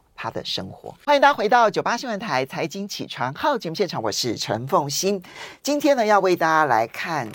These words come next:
春家-，《春天终将来临》。在春分后的第一天，好，<laughs> 我们来谈这本书，感觉上面就会特别的符合节气啊。这是由积木文化出版社所出版的大卫霍克尼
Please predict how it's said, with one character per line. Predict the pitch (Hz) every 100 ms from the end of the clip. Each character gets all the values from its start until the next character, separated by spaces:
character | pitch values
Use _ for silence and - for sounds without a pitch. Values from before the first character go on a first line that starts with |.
| - -
春 | - 202 190 185
家-， | - 165 - -
《春 | - 220
天 | 220 202 185 180
终 | 180 170 165
将 | 165 151 139
来 | 104 -
临》。 | - 117 - - _
在 | 277 262
春 | - 226
分 | 220 208
后 | 208 226 190
的 | 135 135 _ _ _
第 | 214
一 | 151 139
天， | - 147 147 -
好， | - - - 170
<laughs> |
我 | 156 143
们 | 143 135 -
来 | 131
谈 | - 127
这 | 139 151
本 | - -
书， | - 147 135 139 - - - -
感 | 139
觉 | 131 165
上 | 220 180
面 | 160 151
就 | 147
会 | 151
特 | 143 - 202
别 | 139
的 | 131
符 | - -
合 | -
节 | 107 - -
气 | - - - 113
啊。 | - - - -
这 | -
是 | 269 269
由 | 202
积 | 190 233
木 | 240 196
文 | 151
化 | 185 170
出 | -
版 | 170 143
社 | 139 143
所 | 139 -
出 | - - 170
版 | 147 110 123 -
的 | 123 104 - - - _ _ _ _ -
大 | 285 208
卫 | 208 175
霍 | 156 - 240
克 | 165 - 196
尼 | 131 110 110 120